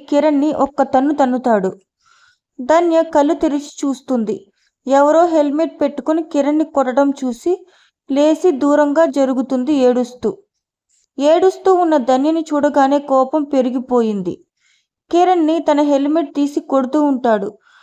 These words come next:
ధన్య కళ్ళు తుడుచుకొని చూస్తుంది ఎవరా అని. అక్కడ ధ్రువ్ ఉండటం చూసి కొంచెం ధైర్యం తెచ్చుకుంటుంది. ధ్రువ్ కిరణ్ని హెల్మెట్ పగిలేలా కొడతాడు. కిరణ్కి ఒక కాలు, ఒక చేయి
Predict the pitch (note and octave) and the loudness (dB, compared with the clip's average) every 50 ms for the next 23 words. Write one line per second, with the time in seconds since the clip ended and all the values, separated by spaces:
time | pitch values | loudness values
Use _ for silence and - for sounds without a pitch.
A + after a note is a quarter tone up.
0 | _ _ _ _ - C4+ A#3+ C4+ C#4 D#4 E4+ E4+ E4 D#4+ E4 E4+ E4+ E4+ D#4 C#4 | _ _ _ _ -12 -4 0 0 2 2 2 2 2 2 2 2 0 0 -2 0
1 | C4+ D#4 D4+ D#4 D4 D4+ C#4+ - - - D#4+ E4 D#4+ - D4+ D4 C#4+ D4 D4 - | 0 0 -2 -2 -4 -6 -6 -8 -6 -4 -2 -2 -2 -4 -4 -4 -6 -6 -8 -6
2 | C#4+ C4+ B3+ B3+ B3 A#3+ A#3+ B3+ C4+ C#4 C4+ C4+ C4+ C4 A#3+ A3 F#3 - - _ | -4 -4 0 0 2 2 2 2 2 2 2 2 0 0 -2 -4 -8 -10 -14 _
3 | _ _ _ _ _ _ _ _ _ _ _ _ _ _ _ _ _ _ _ _ | _ _ _ _ _ _ _ _ _ _ _ _ _ _ _ _ _ _ _ _
4 | _ _ - - E4 E4 - F4+ D#4+ D#4+ E4 E4 C#4 B3 D4+ E4 F4+ F#4 F4 F4+ | _ _ -4 -4 -4 -2 0 0 2 4 4 2 2 0 0 2 2 2 2 2
5 | F4 D4+ D#4 - D4+ D4+ D4 C#4+ D4 C#4+ C#4+ C#4+ C#4 - F#4 F4+ F4+ - D#4 D4+ | 0 0 0 0 0 -2 -2 -2 -4 -4 -4 -4 -2 -2 -4 -4 -2 -2 -2 -2
6 | C#4+ D4 D#4+ D4 C#4 A#3+ C4 B3 B3 C4 C#4+ D#4 E4 E4 E4 D4 C#4 - - - | -2 -2 -2 -2 0 2 2 2 2 2 0 0 -2 -2 -2 -4 -6 -6 -10 -6
7 | - C#4+ C4+ B3 C4 B3 G#3+ G3+ F#3 F#3 - G3 _ _ _ _ _ _ _ _ | -4 -4 -4 -2 -4 -6 -6 -6 -6 -8 -10 -12 _ _ _ _ _ _ _ _
8 | _ _ _ _ _ _ - C4 A#3+ A#3+ D#4 E4+ F#4 F#4 F4+ - - E4 D4+ D4+ | _ _ _ _ _ _ -12 -8 -4 0 2 2 2 2 0 -2 -2 0 0 2
9 | E4+ E4 D4+ C#4+ D4 D#4+ D#4+ D#4+ D4+ C#4 C#4+ C#4 D4+ E4 E4+ E4+ - - C#4+ C4+ | 0 0 0 -2 -2 -2 -2 0 0 0 0 0 -2 -2 -4 -4 -2 0 0 0
10 | A#3+ C#4 C#4+ C#4+ C4+ C4+ C#4+ D#4 D4 C#4+ C4 B3 B3 B3+ C4 A#3+ A3 G3 G3+ - | 0 0 0 2 2 2 2 0 0 0 -2 -2 0 0 0 0 0 0 -4 -10
11 | - _ _ _ _ _ _ _ _ _ _ _ _ _ - D#4+ E4 E4+ F4 E4+ | -12 _ _ _ _ _ _ _ _ _ _ _ _ _ -2 0 2 2 2 0
12 | D#4+ C#4+ - E4+ E4 D#4 D4 D4+ C#4+ C#4+ - C#4+ C4+ C#4 C#4+ D4 E4 E4 D#4+ D#4 | 0 -2 -2 0 0 0 0 -2 -4 -4 0 2 2 4 4 2 2 2 2 0
13 | D#4 C#4+ C4+ C4 - - C#4+ D#4 E4 D4+ A#3+ | 0 0 -4 -4 -4 -6 -4 -4 -4 -4 -2